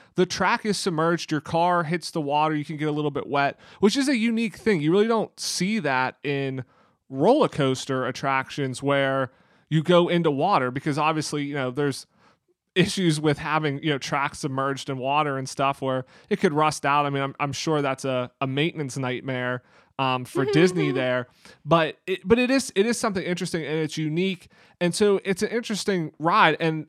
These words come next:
Speaker 1: and again, it's uniquely Disneyland and it's a unique attraction. So I'm keeping that. And also partly because Space Mountain and Big Thunder Mountain are at other parks.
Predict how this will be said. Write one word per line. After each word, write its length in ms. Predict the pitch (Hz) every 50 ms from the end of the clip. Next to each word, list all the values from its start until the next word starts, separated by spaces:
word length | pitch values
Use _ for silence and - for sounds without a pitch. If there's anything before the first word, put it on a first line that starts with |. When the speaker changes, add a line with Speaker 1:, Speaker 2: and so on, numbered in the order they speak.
| _ -
Speaker 1:
and 100 | 185 180
again, 280 | 185 180 208 180 151 139
it's 200 | 147 143 - -
uniquely 440 | 165 170 190 226 226 - 220 190
Disneyland 680 | 143 160 170 170 160 175 156 151 151 147 147 143 143 139 - _ _ - - - _ -
and 100 | 156 156
it's 140 | 151 -
a 60 | 156 156
unique 380 | 151 147 151 165 180 180 - 165
attraction. 500 | 147 - - 151 147 143 143 - 143 127
So 100 | - 143
I'm 60 | 143
keeping 380 | - - 269 285 - 220 180 165
that. 340 | 175 175 160 147 143 135 - _ _ - - _ _ _ -
And 120 | 208 240
also 280 | 269 311 302 - 233 202
partly 300 | 175 202 202 175 175 175
because 460 | 160 156 - - 170 156 156 147 139
Space 400 | - - - 196 190 190 185 -
Mountain 280 | 180 165 165 160 123 147
and 60 | 143
Big 160 | 139 160 156 -
Thunder 260 | - 156 147 139 139
Mountain 380 | 139 139 139 120 120 147 143 135 -
are 160 | 151 151 156 151
at 80 | - -
other 240 | 143 147 143 131
parks. 540 | 120 - - 135 147 180 190 - - - -